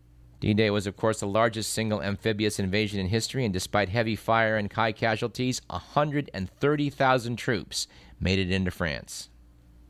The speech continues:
Apparently, after the invasion, Hitler was briefed on the huge Allied landing,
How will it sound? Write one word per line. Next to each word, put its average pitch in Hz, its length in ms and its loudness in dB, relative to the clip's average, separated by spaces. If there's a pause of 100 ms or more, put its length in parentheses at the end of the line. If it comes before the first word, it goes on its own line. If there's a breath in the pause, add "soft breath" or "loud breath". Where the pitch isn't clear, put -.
(520 soft breath)
Apparently, 131 300 2
after 135 260 2
the 135 120 2
invasion, 131 440 2
Hitler 135 340 2
was 120 200 0
briefed 139 400 0
on 110 100 -2
the 107 80 0
huge 147 560 0
Allied 117 420 2
landing, 113 520 -2